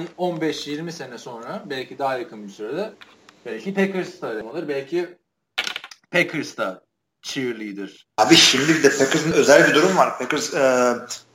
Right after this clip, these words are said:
Speaker 2: takımın sahibi olmadığı için takımın şeyleri var, e, hissedarları var, kurulları var. E, takım yönetiminin bu adamların hisse senetlerinin değerini arttırmak gibi bir fiduciary responsibility, yani mali bir sorumlulukları var. Bunun üzerine,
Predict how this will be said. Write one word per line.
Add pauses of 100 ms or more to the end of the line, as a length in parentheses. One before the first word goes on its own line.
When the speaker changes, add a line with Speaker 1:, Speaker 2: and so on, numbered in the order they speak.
(120)
Speaker 2:
takımın
sahibi
olmadığı
için (320)
takımın (180)
şeyleri
var,
e,
hissedarları
var,
kurulları
var. (420)
E,
takım
yönetiminin (180)
bu
adamların
hisse
senetlerinin
değerini
arttırmak
gibi
bir
fiduciary
responsibility,
yani
mali
bir
sorumlulukları
var. (380)
Bunun
üzerine,